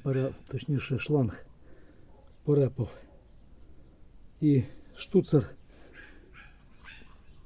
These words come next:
штуцер обломився вместе з трубкою металевою. Що ми зробили? Був у мене такий тримач трубок.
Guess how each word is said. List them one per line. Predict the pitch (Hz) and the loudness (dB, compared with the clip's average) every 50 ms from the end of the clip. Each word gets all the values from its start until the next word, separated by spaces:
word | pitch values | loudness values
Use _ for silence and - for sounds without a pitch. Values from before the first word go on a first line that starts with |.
| - - - - 170 | -20 -16 -2 0 2
штуцер | - - - - 220 185 - 196 185 190 | 2 4 8 8 8 12 12 12 12 12
обломився | 175 156 170 180 180 185 180 160 131 - - 147 127 - - - - - - - - - - - - - - - - - - - - - | 12 12 12 12 12 12 12 10 8 8 6 4 4 2 -2 -12 -20 -20 -20 -20 -20 -20 -20 -20 -20 -20 -20 -20 -20 -20 -20 -12 -4 0
вместе | 147 160 156 143 - - 147 | 2 4 4 4 2 2 0
з | - | 0
трубкою | - - 170 170 131 120 - 139 131 131 | 2 6 6 6 6 8 8 8 8 10
металевою. | 131 127 - - 135 131 127 117 117 117 85 - - - - - - - - - - - - - - - - - - - - - | 8 6 4 4 4 4 4 4 2 2 0 -2 -8 -16 -20 -20 -20 -20 -20 -20 -20 -20 -20 -20 -20 -20 -20 -20 -20 -20 -20 -20
Що | - - 196 202 | 0 4 6 8
ми | 202 185 | 8 8
зробили? | 147 190 180 165 151 147 147 139 135 131 | 8 8 6 8 10 10 10 12 12 10
Був | 127 147 175 175 | 10 12 12 12
у | 170 | 12
мене | 175 175 170 170 160 | 12 12 12 12 12
такий | 139 - 151 - 151 147 | 10 8 8 8 8 8
тримач | 127 - 156 165 170 185 196 202 180 - - | 10 10 10 12 12 12 12 10 10 6 2
трубок. | - - 143 139 131 127 120 - - - | 0 4 6 8 8 8 6 4 2 -4